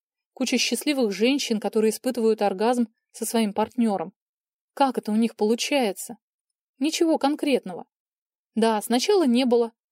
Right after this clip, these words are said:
но через пару месяцев вдруг раз — и тридцать три тонны удовольствия. Вот только мы с Сашей вместе куда больше, чем преусловутые пару месяцев, и я склоняюсь к тому, что природа меня банально обделила.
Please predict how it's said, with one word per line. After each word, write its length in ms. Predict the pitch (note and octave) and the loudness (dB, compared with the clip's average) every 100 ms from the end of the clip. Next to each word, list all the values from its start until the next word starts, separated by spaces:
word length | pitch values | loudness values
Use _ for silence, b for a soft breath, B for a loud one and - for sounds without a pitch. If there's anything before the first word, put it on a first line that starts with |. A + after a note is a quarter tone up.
| _ | _
но 80 | B3 | -2
через 260 | B3+ C#4 C4 | 0 0 2
пару 280 | D4+ D#4+ A#3 | 2 2 2
месяцев 500 | A#3+ C4 A#3 - G3+ | 2 0 -2 -2 -2
вдруг 300 | G#3 C4+ C4+ | -2 -2 0
раз — 320 | E4 F4+ - _ _ _ _ | 0 0 -8 _ _ _ _
и 120 | C4+ | -4
тридцать 360 | B3 F#4 - A3 | 0 0 0 -4
три 160 | A#3 | -4
тонны 320 | B3 B3 B3 G#3 | -2 0 2 0
удовольствия. 680 | F3+ F3+ F3 E3 - - - _ _ _ _ _ - | -2 -4 -6 -8 -12 -14 -16 _ _ _ _ _ -8
Вот 140 | A3 | -2
только 240 | B3 A3+ | 0 2
мы 140 | A#3+ A#3+ | 2 2
с 60 | |
Сашей 360 | - C#4+ D4 A#3 | 0 -2 0 0
вместе 340 | G#3+ A#3+ B3 | 2 0 -2
куда 280 | A3+ A#3+ C4+ | -6 0 0
больше, 340 | B3+ C4 - F#3 | 2 0 0 -6
чем 240 | - G3 | -8 -6
преусловутые 720 | - G3+ - G#3+ A#3 B3+ A#3 | -2 0 2 0 0 -2 -2
пару 240 | A3 B3+ C#4+ | 0 -2 0
месяцев, 580 | D4 A#3 E3+ - D#3+ _ _ _ _ _ | 0 -2 -2 -8 -8 _ _ _ _ _
и 100 | - | -8
я 160 | F#3 G3 | -4 -2
склоняюсь 480 | - G3 F#3+ F#3+ - | -2 -6 -6 -8 -10
к 80 | - | -6
тому, 380 | F#3 F#3+ C4+ - _ _ _ | -4 -2 -4 -4 _ _ _
что 220 | - D4+ | -8 -6
природа 440 | C4+ C#4+ D4+ D#4 | -2 0 0 2
меня 320 | A3+ G3+ G#3 G#3+ | 0 0 -4 -2
банально 540 | G#3 G#3 G3 F3+ F3+ | -2 -2 -4 -6 -10
обделила. 580 | E3 F3 F3 E3+ D#3+ | -10 -8 -6 -2 -4